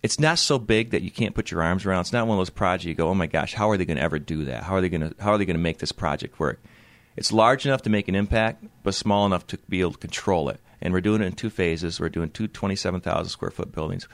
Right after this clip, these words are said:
We will not start construction until we're at least a half full, pre-leased on either one of the buildings. So we're not going to throw a building up that you're going to see empty, ever. And that's one of the things. We don't wanna put up shell buildings that remain empty and everybody goes, "Okay, now what's going on?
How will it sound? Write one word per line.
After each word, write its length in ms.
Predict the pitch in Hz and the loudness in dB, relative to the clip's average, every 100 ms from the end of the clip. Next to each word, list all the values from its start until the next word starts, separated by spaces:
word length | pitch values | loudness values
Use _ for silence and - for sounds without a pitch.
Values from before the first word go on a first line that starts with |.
| - | -10
We 80 | - | -4
will 80 | 76 | 0
not 200 | 85 90 | 0 0
start 220 | - 110 | 0 -2
construction 540 | - - 104 90 - 90 | -2 -2 0 -2 -2 -4
until 280 | - 90 | -2 -2
we're 200 | 82 82 - - - | -2 -4 -8 -18 -8
at 100 | 78 | -2
least 320 | 104 127 - | 2 2 -2
a 60 | 90 | -4
half 260 | 90 87 | -2 -2
full, 400 | - 92 82 104 - | 0 0 2 -2 -8
pre-leased 520 | - 101 82 82 - - _ _ - | -2 0 0 -2 -8 -18 _ _ -4
on 80 | 87 | 0
either 180 | 104 | 2
one 140 | 104 95 | 2 0
of 60 | |
the 40 | 85 | 0
buildings. 380 | 78 69 69 - | -2 -2 -4 -4
So 100 | 90 | 0
we're 120 | 90 | 2
not 240 | 107 120 | 2 2
going 180 | 117 104 | 0 0
to 60 | 92 | 0
throw 180 | 104 | 0
a 60 | 92 | 0
building 320 | 85 95 95 | 2 2 2
up 220 | 85 82 | 0 -2
that 320 | - 80 78 - - - _ _ _ _ _ _ _ | 0 0 0 -4 -20 -20 _ _ _ _ _ _ _
you're 180 | - 98 | 0 0
going 320 | 107 104 101 | 4 4 4
to 600 | 101 - 90 90 87 85 - | 2 0 0 0 0 -2 -4
see 260 | - 107 | -4 0
empty, 400 | 98 95 - - - | 0 0 -6 -16 -2
ever. 280 | 95 92 - - _ _ - - - | -2 -2 -8 -18 _ _ -20 -20 -4
And 240 | 90 90 | 0 4
that's 180 | 113 147 | 4 4
one 140 | 131 | 2
of 60 | 98 | 2
the 80 | 76 | 0
things. 200 | 73 69 | -2 0
We 100 | 107 | 2
don't 120 | 113 | 4
wanna 200 | 107 101 | 4 2
put 220 | - 110 | 2 2
up 80 | 92 | 2
shell 260 | - 101 95 | 2 0 2
buildings 420 | 90 87 85 85 | 2 2 0 0
that 160 | 78 | 0
remain 280 | 85 87 90 | 2 0 2
empty 280 | 85 82 82 | 0 0 -2
and 60 | 85 | -2
everybody 200 | 80 76 | -2 0
goes, 220 | 76 80 | 0 0
"Okay, 240 | 87 80 | -2 -4
now 200 | 71 78 | -2 -2
what's 200 | 76 78 | -2 -4
going 240 | - 67 67 | -4 -4 -4
on? 220 | 60 - | -6 -8